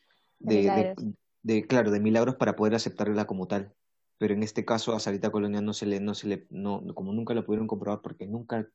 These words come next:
Speaker 1: yo, yo personalmente pienso que la Iglesia Católica, este, nunca tomó el interés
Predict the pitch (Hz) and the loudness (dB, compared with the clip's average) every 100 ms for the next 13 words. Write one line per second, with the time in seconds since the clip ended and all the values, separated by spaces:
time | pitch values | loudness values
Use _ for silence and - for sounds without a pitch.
0 | _ 101 101 104 - - 107 104 - - | _ -10 -4 -4 -4 -8 -6 -6 -8 -6
1 | 107 107 101 98 104 107 104 95 98 101 | -2 -2 -2 -4 -4 -4 -6 -6 -4 -6
2 | 104 98 104 101 98 107 107 _ _ _ | -6 -6 -4 -4 -4 -6 -6 _ _ _
3 | _ - 95 - 98 117 117 113 104 107 | _ -16 -16 -8 -6 -4 -2 -2 0 2
4 | 110 110 104 101 104 - | 2 0 0 0 0 -4